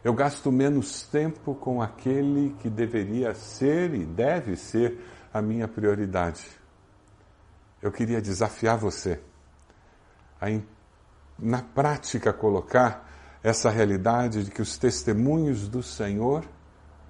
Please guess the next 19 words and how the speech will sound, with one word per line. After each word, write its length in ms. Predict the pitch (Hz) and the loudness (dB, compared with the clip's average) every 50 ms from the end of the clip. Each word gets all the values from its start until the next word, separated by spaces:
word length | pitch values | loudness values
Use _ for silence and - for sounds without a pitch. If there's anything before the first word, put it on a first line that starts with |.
| - - | -20 -20
são 380 | - - - - - 113 110 110 | -18 -16 -6 -2 0 2 2 2
o 40 | |
meu 200 | 107 104 107 107 | 2 2 2 0
prazer. 520 | 104 - 107 107 101 90 82 80 78 76 69 - - - - - - - - - - - - - - - - | 0 0 -2 -2 -2 -2 -4 -4 -4 -6 -6 -10 -16 -20 -20 -20 -20 -20 -20 -20 -20 -20 -20 -20 -20 -12 -6
Eles 340 | 110 107 104 95 95 92 - | -4 -2 -2 -2 -4 -6 -8
são 480 | - - - - 135 127 131 143 143 139 - - - - - | -12 -14 -10 -6 -4 -4 -4 -4 -8 -10 -12 -18 -20 -14 -10
os 220 | 113 98 87 - | -10 -10 -8 -6
meus 640 | 95 95 101 107 104 104 104 107 104 - - - - - - - - - - - - | -4 -2 0 0 0 0 -2 -4 -6 -12 -18 -20 -20 -20 -20 -20 -20 -20 -20 -20 -20
conselheiros. 960 | - - 104 101 98 - - 113 104 98 87 82 82 82 82 82 - - - - - - - - - | -10 -6 -6 -6 -6 -6 -4 -4 -2 0 0 0 -2 -2 -4 -8 -12 -16 -18 -20 -20 -20 -20 -6 0
Para 100 | - 170 | 0 0
que 120 | 170 - 220 | 4 6 6
eu 60 | 208 | 6
possa 380 | - - 196 214 214 214 208 175 | 8 8 8 8 8 6 2 2
viver 480 | 143 127 135 131 113 117 127 123 117 | 2 2 0 0 2 2 2 4 4
isso, 460 | 127 165 220 226 - - - - 87 - - - - - - - | 2 2 0 -2 -4 -8 -10 -10 -10 -10 -14 -20 -20 -20 -4 2
eu 120 | - 139 135 | 4 4 4
tenho 280 | - 180 185 190 185 | 4 4 4 4 2
que 180 | 175 - - 160 | 0 -2 -4 -4
reconhecer 1200 | 131 - 127 170 208 226 226 226 - - 190 185 175 160 139 - - - - - 101 92 92 90 | -4 -4 -2 -2 0 -2 -2 -4 -4 -4 -2 -2 -2 -4 -6 -8 -10 -12 -6 -4 -4 -2 -4 -4